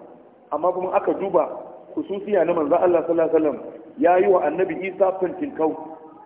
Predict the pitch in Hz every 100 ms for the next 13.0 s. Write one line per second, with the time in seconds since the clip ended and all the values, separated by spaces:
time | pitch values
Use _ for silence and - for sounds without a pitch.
0 | - - _ - - - - - _ _
1 | - _ - - _ _ _ - - -
2 | - 180 196 156 170 175 151 131 127 -
3 | - - - 190 175 190 185 175 170 160
4 | 165 156 151 170 - - - 190 180 175
5 | 175 170 156 - - - - - 185 180
6 | 156 151 185 175 170 165 143 156 170 175
7 | 180 151 - - - - - - - -
8 | _ _ 139 143 190 190 170 175 175 190
9 | 170 165 175 160 160 165 139 131 - 214
10 | 214 - - - - - - - - -
11 | - 151 190 190 196 180 - 147 160 165
12 | 175 147 147 175 190 165 165 165 180